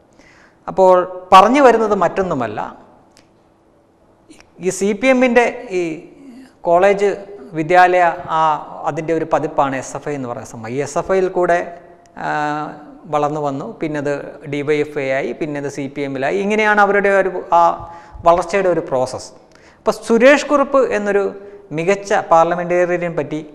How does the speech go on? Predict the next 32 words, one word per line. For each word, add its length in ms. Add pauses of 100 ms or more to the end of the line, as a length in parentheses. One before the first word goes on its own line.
(420)
ഈ 20 (140)
ഇടതുപക്ഷക്കാരോട് 640
പറഞ്ഞു 220
കൊടുക്കേണ്ട 300 (100)
കാര്യമൊന്നുമില്ല. 640
അദ്ദേഹം 280 (200)
എസ് 240
എഫ് 240
ഐ 20 (300)
തലത്തിൽ 400
കൂടെ 240 (140)
പ്രവർത്തിച്ച്, 480 (280)
പ്രവർത്തിച്ച് 560 (540)
ചിട്ടയോടെ 520 (140)
അടുക്കോടെ 560
കടന്നു 400
വന്ന് 260 (460)
മികച്ച 420 (320)
എം 180
പി 60 (100)
എന്ന 120 (100)
നിലയിൽ 260 (100)
വരെ 200
പേരെടുത്ത 460 (120)
ഒരു 140 (160)
വ്യക്തിയാണ്. 460 (560)
ആ 20 (140)
വ്യക്തി 340
ഇപ്പോൾ 180 (100)
എവിടെയാണ് 500
എന്ന് 120 (100)
ഇപ്പോഴുള്ള 360